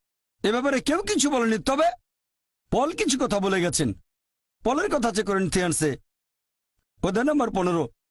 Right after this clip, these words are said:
পল বলছেন, ফার্স্ট করিন্থিয়ান অধ্যায় পনেরো, "যদি যীশুখ্রিস্ট আমাদের পাপের ভার বহন করে মৃত্যুবরণ না করেন,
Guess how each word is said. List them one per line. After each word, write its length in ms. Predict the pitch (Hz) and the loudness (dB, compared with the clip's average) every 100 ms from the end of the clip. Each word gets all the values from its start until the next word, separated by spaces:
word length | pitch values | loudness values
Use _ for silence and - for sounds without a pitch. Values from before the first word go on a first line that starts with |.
| _ | _
পল 180 | 190 254 | -2 0
বলছেন, 380 | 320 240 - 185 | 0 0 -2 -2
ফার্স্ট 280 | - 180 - | -2 -2 -2
করিন্থিয়ান 580 | 196 175 143 170 160 165 | -2 0 0 0 0 0
অধ্যায় 280 | 143 147 | 0 0
পনেরো, 380 | 156 151 175 214 - _ 131 | 0 0 0 -2 -4 _ -4
"যদি 480 | 104 220 220 277 339 - _ _ _ _ _ _ _ _ - | 0 0 2 0 -2 -8 _ _ _ _ _ _ _ _ -4
যীশুখ্রিস্ট 580 | 131 160 180 196 208 320 | -2 0 0 0 0 2
আমাদের 300 | 320 277 - | 2 2 2
পাপের 320 | 208 214 240 | 0 2 2
ভার 180 | 202 202 | 2 2
বহন 280 | 196 202 254 | 2 2 2
করে 160 | 240 | 2
মৃত্যুবরণ 600 | 190 185 - 190 180 175 | 2 0 0 0 2 2
না 220 | 165 180 | 2 2
করেন, 360 | 196 240 277 311 | 0 0 2 0